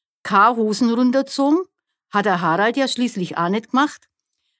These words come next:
mein Zeigefinger rausgestreckt und bingelt. Wie das ausgegangen ist, kann man sich vorstellen.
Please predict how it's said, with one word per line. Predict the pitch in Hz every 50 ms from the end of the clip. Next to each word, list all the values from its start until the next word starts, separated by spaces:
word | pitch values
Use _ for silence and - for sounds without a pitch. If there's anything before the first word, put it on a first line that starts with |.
| _ _
mein | - 196 202 202 196
Zeigefinger | 196 - - 175 180 190 196 262 247 - - 285 285 302 302 302 277
rausgestreckt | 247 220 240 262 - - - - - - 277 294 302 _ _ - - _ _ _ _ _ _ _ _ _ _ -
und | 269 277 277 - -
bingelt. | - 247 214 190 160 156 135 - - - - _ _ _ _ _ _ _ _ _ _ _ _ _ _ _ _ _ _ _
Wie | - 190 190 247 269
das | 247 226 - - -
ausgegangen | - 190 208 277 285 - - - 196 190 185 175 175
ist, | 170 202 226 - - - - _ _ _ _ _ _ -
kann | - 214 196
man | 208 202
sich | - 240 220
vorstellen. | - - 220 208 196 - - - 185 170 160 143 147 147 143